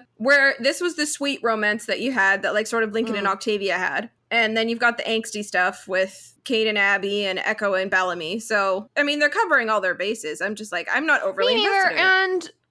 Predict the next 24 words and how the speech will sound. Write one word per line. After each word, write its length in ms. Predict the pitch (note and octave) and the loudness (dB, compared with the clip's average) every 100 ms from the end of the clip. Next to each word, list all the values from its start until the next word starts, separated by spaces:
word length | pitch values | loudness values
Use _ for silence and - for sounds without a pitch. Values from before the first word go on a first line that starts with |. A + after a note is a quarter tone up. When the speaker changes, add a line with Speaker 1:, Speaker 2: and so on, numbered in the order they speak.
| - | -2
Speaker 2:
you 80 | A4+ | 2
know, 120 | F4+ | 4
that's 220 | E4+ G#4 | 2 2
fine. 280 | D4+ C#4 B3+ | 0 0 0
Seemed 240 | C4 G4 G4 | 0 2 2
like 180 | E4 | 2
a, 240 | F4+ D4 C4+ | 0 -2 -2
you 100 | D#4+ | 0
know, 140 | C4+ | 2
it 80 | B3+ | 2
was 100 | C#4 | 0
a 60 | C4+ | -2
good 220 | E4+ C4+ | -2 -2
kiss. 320 | E4 E4 - | 2 2 2
It 60 | C4 | -6
was, 120 | B3 | -2
like, 140 | B3 | 0
a 260 | A3+ G#3+ G#3+ | 4 4 4
real 240 | G#3 C4+ | 2 0
cute 420 | C4+ - C4+ B3+ - _ | 0 0 0 -2 -8 _
first 540 | _ B3+ B3 - - | _ -2 -2 -2 -16
kiss 480 | - C4+ A#3 A#3+ - | -2 2 2 0 -6
and 160 | G#3 F#3+ | -10 -6
stuff. 360 | - F3+ E3+ | 0 2 2